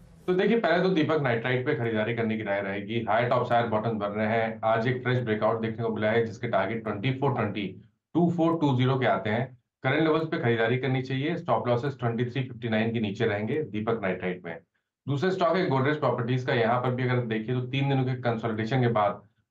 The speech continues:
आज हमें एक fresh breakout देखने को मिला है। काफी बेहतर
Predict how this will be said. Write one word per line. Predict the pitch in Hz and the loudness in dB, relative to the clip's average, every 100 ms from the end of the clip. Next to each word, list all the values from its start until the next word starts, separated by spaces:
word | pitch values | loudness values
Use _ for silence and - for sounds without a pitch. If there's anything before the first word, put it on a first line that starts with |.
| - | 0
आज | 127 | 2
हमें | 127 135 | 2 2
एक | 143 - | 0 0
fresh | 135 135 | -2 0
breakout | 107 113 113 120 117 | 0 0 2 2 2
देखने | 113 110 | -2 -4
को | 117 | -2
मिला | 110 | 0
है। | 117 | 0
काफी | 117 107 - | 0 0 0
बेहतर | 117 120 135 127 - | 0 0 0 -2 -4